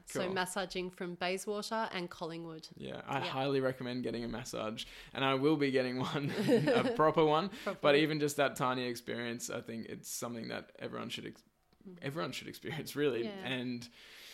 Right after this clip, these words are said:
Speaker 2: if you're in Melbourne, come see Georgina. Um, and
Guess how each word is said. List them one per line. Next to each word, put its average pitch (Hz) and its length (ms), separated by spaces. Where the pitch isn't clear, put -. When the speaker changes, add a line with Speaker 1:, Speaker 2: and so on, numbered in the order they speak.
Speaker 2:
if 131 140
you're 147 100
in 156 80
Melbourne, 135 460
come 135 160
see 143 120
Georgina. 120 560
Um, 113 760
and 117 600